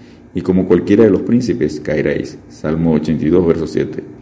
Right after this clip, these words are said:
Dios inviste su autoridad sobre los dirigentes humanos para la estabilidad en la tierra, como enseña Romanos trece uno. Pero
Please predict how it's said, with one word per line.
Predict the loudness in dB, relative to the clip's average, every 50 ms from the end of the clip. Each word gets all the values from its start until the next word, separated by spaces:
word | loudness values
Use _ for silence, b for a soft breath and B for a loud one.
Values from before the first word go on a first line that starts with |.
| B B B B B B B B B B B -12
Dios | -4 2 4 4 4 4 2
inviste | 0 0 0 0 -2 -2 2 2 2 2 2 0 -6
su | -6 -2 -2
autoridad | -2 0 0 -2 0 2 2 2 2 2
sobre | 2 0 0 0 2
los | 2 0 -2 -2
dirigentes | -4 -2 -2 0 0 0 -2 -2 -4 -6 -6
humanos | -6 -4 -2 -2 0 -2 -4 -2
para | -2 0 0 0 0 -2 B B B B B B B -6
la | -4 -4 -2
estabilidad | -2 0 2 2 4 4 4 4 4 4
en | 2
la | 0 -2 0
tierra, | 2 2 2 2 2 -2 -4
como | -6 -8 -4 -4
enseña | -4 -4 -2 -2 0 0 0
Romanos | 0 -2 -4 -4 -4 -4 -2 -2 -4 -4 -6 -10
trece | -4 -2 0 0 0 0 -2 0
uno. | 0 0 -2 -2 -6 -8 B B B B B B B B B -20 0 2
Pero | 4 6 6 4